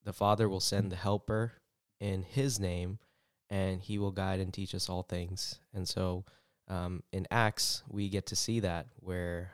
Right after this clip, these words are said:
um, uh, we see this beautiful imagery of the tongues of fire resting upon the people, and they receive the Holy Spirit, and they're, they're speaking different languages. Um, and so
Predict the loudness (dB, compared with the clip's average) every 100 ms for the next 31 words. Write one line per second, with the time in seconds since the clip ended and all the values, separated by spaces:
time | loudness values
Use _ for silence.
0 | -14 -14 -14 -16 -20 _ -20 -20 -20 _
1 | _ -20 -10 -4 0 2 2 0 2 0
2 | -2 -6 -6 -4 -6 -8 -10 _ _ -8
3 | -2 0 0 -2 0 4 4 2 2 0
4 | 0 -2 -4 -2 -2 -2 -4 -2 -2 0
5 | -2 0 -2 -4 -4 -4 -2 0 0 -2
6 | -2 -2 -2 -2 0 0 0 -2 0 -2
7 | -4 -10 _ _ -4 0 2 2 0 -2
8 | -2 0 0 0 0 0 -2 -4 -10 _
9 | _ _ -8 -4 -4 -6 -10 _ -4 -2
10 | 0 2 2 2 -2